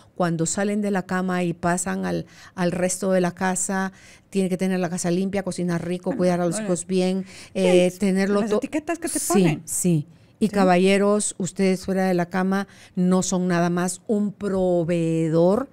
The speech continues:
Speaker 2: Ujú.
Speaker 1: o sea, que, que rinden, no. Ustedes son un amigo, ustedes son un papá, ustedes son el amante, son el compañero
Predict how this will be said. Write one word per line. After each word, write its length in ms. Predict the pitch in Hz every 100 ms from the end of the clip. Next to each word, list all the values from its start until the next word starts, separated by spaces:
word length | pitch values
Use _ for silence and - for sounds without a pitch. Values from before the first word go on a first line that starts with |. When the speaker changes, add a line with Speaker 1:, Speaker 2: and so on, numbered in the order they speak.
| -
Speaker 2:
Ujú. 100 | 202
Speaker 1:
o 40 | 202
sea, 180 | 170 156
que, 280 | - 165
que 160 | 165 170
rinden, 340 | 165 202 220
no. 220 | 180 160 - -
Ustedes 300 | 180 - 202
son 120 | 233
un 160 | 226 240
amigo, 380 | 190 151 196 190
ustedes 320 | 160 180 180
son 100 | 190
un 100 | 202
papá, 380 | 185 160 185 190 - - -
ustedes 460 | 170 - 190 190
son 200 | 190 196
el 120 | 196 190
amante, 460 | 170 175 190 185
son 200 | 165 185
el 100 | 196
compañero 760 | - 185 175 156 160 185 196 202